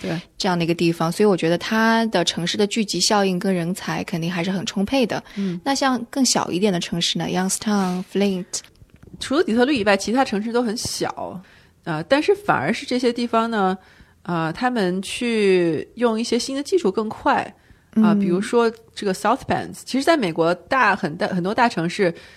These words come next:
Speaker 1: 呃，你能看到这个车，有这个共享单车，它都是有桩的，就是 city bike。
Speaker 2: 嗯哼，对。
Speaker 1: 你反而去了 South Bend，它是有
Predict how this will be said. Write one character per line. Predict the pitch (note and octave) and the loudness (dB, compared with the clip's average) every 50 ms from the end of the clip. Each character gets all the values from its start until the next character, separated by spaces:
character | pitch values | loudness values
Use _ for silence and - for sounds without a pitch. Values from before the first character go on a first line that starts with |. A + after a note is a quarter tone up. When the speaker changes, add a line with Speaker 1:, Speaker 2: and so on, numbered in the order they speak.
| - _ _ | -20 _ _
Speaker 1:
呃， | - E3+ E3 D#3 | -6 -4 -4 -4
你 | D#3 E3 | -4 -4
能 | D#3+ D#3+ F3 | -4 -4 -4
看 | - - A3 G3+ | -4 -2 -2 0
到 | G3 F#3+ F3 E3+ D#3+ C3 - - - - _ _ _ - | 2 4 6 6 4 2 0 -8 -20 -20 _ _ _ -12
这 | - - G#3 | -8 -4 0
个 | F#3+ E3+ | 0 0
车， | E3+ - - - G#3+ G#3+ A3 A3 G#3 A#3 - - | -2 -2 -4 0 2 2 2 2 0 -2 -6 -4
有 | E3+ D3 | -4 -2
这 | F#3+ G3 | -2 -2
个 | F#3+ | 0
共 | G#3+ A3 A3+ | 0 0 0
享 | - - - E3 | -2 -4 -4 -2
单 | F3 E3 E3+ | -2 -4 -2
车， | F#3+ - G3 F#3 F#3 G3 | -2 -2 -2 -2 -2 -2
它 | - A3+ | -6 -6
都 | G#3 A3 A#3 | -4 -4 -2
是 | - A3 F#3 | -2 -2 -2
有 | E3+ - F3 | -2 -2 -4
桩 | - - F3 F3 F3 F#3+ G#3 | -4 -4 -4 -2 -2 -2 -4
的， | G3 E3 D3+ - G3+ | -4 -6 -6 -8 -12
就 | E3+ - E3+ | -10 -8 -6
是 | E3 D#3+ | -6 -6
city | - - G#3 G3 F#3 G#3 | -2 0 2 2 4 4
bike。 | G#3 - - | 2 0 -2
Speaker 2:
嗯 | - - | -6 -12
哼， | - - - | -18 -10 -6
对。 | - G#3+ G#3+ A3+ - - - _ - | -4 -4 -4 -6 -10 -18 -20 _ -10
Speaker 1:
你 | - A3 | -10 -6
反 | - - C#3+ | -4 -2 -2
而 | C#3+ C#3+ | -2 -4
去 | E3+ - - B3 | -6 -4 -2 0
了 | G3 F3+ | -2 0
South | - - G3+ A#3+ - | 0 -2 -4 -4 -2
Bend， | - F3 C#3+ G#2 G2+ E3 | -4 -4 -4 -4 -6 -8
它 | - - F#3+ F#3 | -6 -4 -4 -4
是 | - - F3 | -2 -2 -2
有 | D#3+ B2 G#2+ | -2 -2 -4